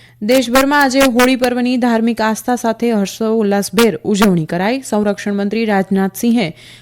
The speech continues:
લેહમાં સૈનિકો સાથે હોળીની ઉજવણી કરી. હવામાન વિભાગે મંગળવાર સુધી પૂર્વોત્તર, હિમાચલ, હિમાલયના આસપાસના વિસ્તારો, પશ્ચિમ બંગાળ અને સિક્કિમમાં વરસાદ અને ગાજવીજ સાથે વરસાદની આગાહી કરી છે.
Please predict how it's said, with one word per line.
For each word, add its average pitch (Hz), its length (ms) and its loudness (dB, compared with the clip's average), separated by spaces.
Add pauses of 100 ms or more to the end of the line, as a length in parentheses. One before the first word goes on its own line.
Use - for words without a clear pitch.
(100)
લેહમાં 277 500 2
સૈનિકો 285 440 0
સાથે 190 320 -4
હોળીની 208 420 2
ઉજવણી 160 400 -4
કરી. 160 280 -4 (1000)
હવામાન 285 440 2
વિભાગે 294 380 2
મંગળવાર 285 480 2
સુધી 277 300 0
પૂર્વોત્તર, 254 800 0
હિમાચલ, 240 640 0 (240)
હિમાલયના 247 560 4
આસપાસના 220 420 -2
વિસ્તારો, 233 500 0
પશ્ચિમ 226 400 -2
બંગાળ 233 320 0
અને 233 220 0
સિક્કિમમાં 240 600 -2
વરસાદ 247 480 0
અને 220 180 0
ગાજવીજ 220 400 0
સાથે 202 300 -4
વરસાદની 202 500 -4
આગાહી 170 400 -2
કરી 156 220 -6
છે. - 200 -8